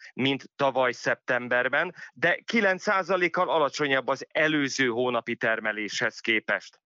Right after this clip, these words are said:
A karbantartás nem csak a paksi atomerőművet érintette, hanem a mátraljai erőművet is.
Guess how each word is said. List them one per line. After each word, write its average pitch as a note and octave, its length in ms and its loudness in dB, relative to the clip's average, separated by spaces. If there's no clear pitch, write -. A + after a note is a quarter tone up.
A B2 340 2
karbantartás D#3+ 1080 0
nem C3 400 0
csak - 580 -4
a G#2+ 260 0
paksi - 640 -2
atomerőművet A#2+ 840 -2
érintette, C3+ 840 -2
hanem D3 680 0
a B2+ 460 2
mátraljai B2+ 1040 0
erőművet C3 720 0
is. F3+ 240 0